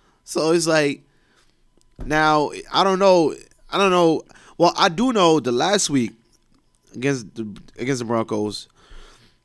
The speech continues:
you could tell Anthony Lynn was holding back on the play calling. Like, he, it wasn't like, you know, yeah, we,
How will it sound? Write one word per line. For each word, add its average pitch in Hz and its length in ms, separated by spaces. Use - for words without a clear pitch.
you 185 120
could 339 140
tell 139 540
Anthony 139 400
Lynn 120 220
was 101 120
holding 98 280
back 95 260
on 90 60
the 90 60
play 87 220
calling. 71 360
Like, 85 120
he, 104 320
it 104 40
wasn't 104 360
like, 90 140
you 101 100
know, 107 280
yeah, 98 240
we, 127 340